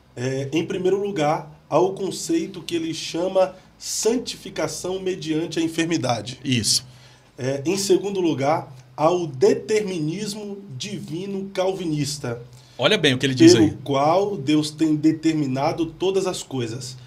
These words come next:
Speaker 1: até mesmo os sofrimentos físicos de seus filhos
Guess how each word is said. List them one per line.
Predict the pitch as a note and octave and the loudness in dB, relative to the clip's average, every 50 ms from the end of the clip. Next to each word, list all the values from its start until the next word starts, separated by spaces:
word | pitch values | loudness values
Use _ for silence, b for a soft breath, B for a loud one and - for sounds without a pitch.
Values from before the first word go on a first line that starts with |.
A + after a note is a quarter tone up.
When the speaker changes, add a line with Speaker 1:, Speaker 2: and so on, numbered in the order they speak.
| b b b b | b b b b
Speaker 1:
até | - C3+ C3+ - F#3 G3 | -4 -4 -2 2 0 0
mesmo | G3 E3 D#3 E3 F#3 F3+ F3+ F#3+ F#3 E3+ D#3+ | 2 4 4 4 4 2 0 -4 -6 -6 -6
os | F3+ G#3 A#3 - | -6 -8 -6 -6
sofrimentos | - - G3 G3 F#3 E3+ E3 E3+ F3+ F3 - F3 - - | -4 -4 -6 -6 -6 -6 -4 -4 -4 -4 -4 -8 -10 -12
físicos | - - - F#3+ A3 A#3+ G3 A3 G#3+ - G3+ - - b b b b b b b | -12 -12 -12 -8 -6 -6 -6 -6 -10 -10 -10 -12 -12 b b b b b b b
de | C#3 D#3+ D#3 | -6 -6 -4
seus | - F#3+ G3 G3 G3+ G3 | -2 0 0 0 -2 -4
filhos | - F#3 F#3 F#3+ F#3+ F#3+ F#3 - - - | -6 -8 -10 -8 -8 -8 -10 -10 -10 -12